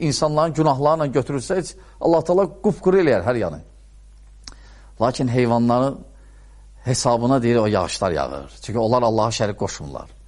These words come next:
Onlar Allahı zikr eləyirlər daima. Fikir verirsən? Və həmçinin, qardaşlar, həmçinin həmçinin elm və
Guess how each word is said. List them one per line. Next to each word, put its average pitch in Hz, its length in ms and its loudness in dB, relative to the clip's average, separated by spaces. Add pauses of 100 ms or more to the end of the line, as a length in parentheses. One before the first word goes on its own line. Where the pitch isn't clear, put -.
(340)
Onlar 104 140 -4
Allahı 110 500 -2 (300)
zikr 107 340 -6
eləyirlər 78 420 -10
daima. 69 360 -6 (240)
Fikir - 160 -8
verirsən? 107 400 -6 (3250)
Və 160 140 6
həmçinin, 240 340 6
qardaşlar, 196 540 4
həmçinin 196 460 0 (2000)
həmçinin 202 480 4
elm 180 380 4
və 143 100 4